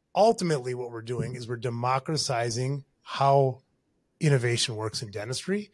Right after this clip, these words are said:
so that if you have an application that's, that's innovative in dentistry, we plug it into Tooth Apps.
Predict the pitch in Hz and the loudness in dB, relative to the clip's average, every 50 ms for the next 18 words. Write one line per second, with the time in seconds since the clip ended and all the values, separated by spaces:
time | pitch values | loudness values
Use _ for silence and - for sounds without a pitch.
0 | _ _ - - _ - - - 165 151 - 214 202 147 160 196 202 185 185 180 | _ _ -20 -20 _ -12 0 2 2 2 4 2 0 2 4 4 4 4 4 4
1 | 175 170 - 170 147 - 143 139 131 - 175 185 196 185 - _ _ - 127 113 | 4 2 2 -2 -4 -2 -2 -2 -2 -2 -2 -4 -4 -6 -10 _ _ -8 -6 -4
2 | - - - _ _ _ 139 139 123 113 - - - - _ - 160 156 147 143 | -4 -6 -8 _ _ _ -4 -4 -2 -2 -4 -6 -6 -8 _ 2 2 4 4 4
3 | 151 143 139 156 156 147 156 139 123 131 123 117 117 - - 143 143 139 - - | 4 6 6 4 2 2 -4 -2 0 0 0 0 -2 -2 -2 -2 -2 -2 -4 -10
4 | - - - - _ _ _ _ 143 147 139 - - 151 160 160 151 156 156 160 | -18 -20 -20 -20 _ _ _ _ -4 -4 -2 0 0 2 2 2 2 0 0 0
5 | 160 156 - 131 - - 165 151 - 180 185 208 208 - - | -2 -4 -6 -8 -4 -2 -2 2 4 4 2 2 0 -4 -8